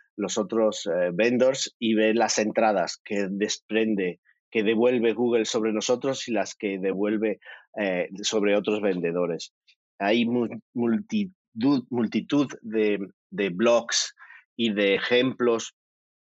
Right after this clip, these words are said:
de desarrollos, de, eh, ayudas sobre Golden Gate y bastante poco sobre, eh, cualquier otra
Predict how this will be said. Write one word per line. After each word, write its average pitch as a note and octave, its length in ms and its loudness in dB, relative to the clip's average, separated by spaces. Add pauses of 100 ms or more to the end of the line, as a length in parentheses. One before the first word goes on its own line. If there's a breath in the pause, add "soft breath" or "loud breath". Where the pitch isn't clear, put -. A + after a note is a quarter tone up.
(440)
de G#2+ 320 0
desarrollos, A#2 1040 0 (380 loud breath)
de, G#2 580 -2
eh, G#2 240 0
ayudas A#2+ 720 2
sobre C3 440 2
Golden A#2+ 360 2
Gate C3 240 0
y B2 80 0
bastante G#2+ 520 -4
poco A#2 300 -4
sobre, A2 480 -2 (340 loud breath)
eh, G2 120 -12
cualquier G2+ 420 -2
otra G#2+ 420 0